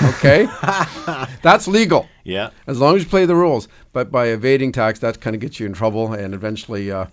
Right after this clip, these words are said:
Speaker 1: yeah, somebody once said the difference between avoid and evade is about twenty years.
Speaker 2: <laughs> Yeah, good point.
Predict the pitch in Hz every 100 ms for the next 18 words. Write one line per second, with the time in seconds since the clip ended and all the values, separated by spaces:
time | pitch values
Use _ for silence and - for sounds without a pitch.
0 | _ _ _ 110 101 101 - 139 117 113
1 | 110 - 107 98 110 110 113 117 107 117
2 | 104 95 107 104 101 101 101 95 98 -
3 | 107 98 98 95 82 - 98 - 143 139
4 | 139 165 151 - - 196 98 180 - 302
5 | 214 254